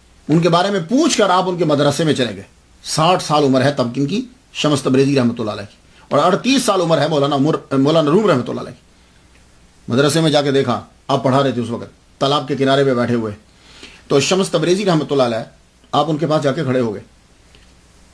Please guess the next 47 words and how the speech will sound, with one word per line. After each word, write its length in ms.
तो 100
उनके 180
पास 160
किताबें 320
पड़ी 160
हुई 120
थी 80
जो 100
उनके 160
अब्बा 180
की 100
लिखी 220
हुई, 200
कुछ 140
उनकी 180
अपनी 320
है, 80
और 120
कुछ 180
वो 120
किताबें 380
बड़ी 120
नायाब 360
हैं 120
कि 80
जो 80
कहीं 200
से 100
लाई। 140
लेकिन 260
आपको 200
मालूम 180
है 60
कि 80
उस 80
दौर 140
में 100
सारी 180
किताबें 300
जो 80
है 60
वो 80
हाथ 100
से 100
लिखी 180
जाती 220
थी। 100